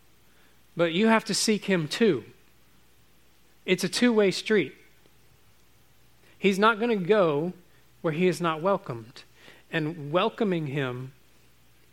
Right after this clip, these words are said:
is a voluntary act. It is a volunt-, it is involuntary act of your will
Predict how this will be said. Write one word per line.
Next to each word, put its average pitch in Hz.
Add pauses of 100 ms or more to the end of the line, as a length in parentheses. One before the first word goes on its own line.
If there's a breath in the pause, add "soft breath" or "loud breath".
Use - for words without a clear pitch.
(380 soft breath)
is 151
a 151
voluntary 165
act. 143 (1300)
It 180
is 160
a 143
volunt-, 170
it 175
is 147
involuntary 170
act 143
of 123
your 147
will 131